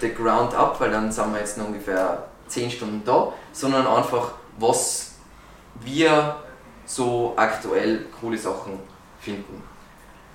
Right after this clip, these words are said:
Zur Wiederholung trotzdem nochmal kurz, ähm, was haben wir bei Online-Shop typischerweise für Keywords? Wir haben Commercial Keywords wie zum Beispiel Hemden, Herren.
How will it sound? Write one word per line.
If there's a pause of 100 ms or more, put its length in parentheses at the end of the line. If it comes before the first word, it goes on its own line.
(480)
Zur
Wiederholung
trotzdem
nochmal
kurz, (140)
ähm,
was
haben
wir
bei
Online-Shop
typischerweise
für
Keywords? (160)
Wir
haben
Commercial (120)
Keywords
wie
zum
Beispiel
Hemden,
Herren.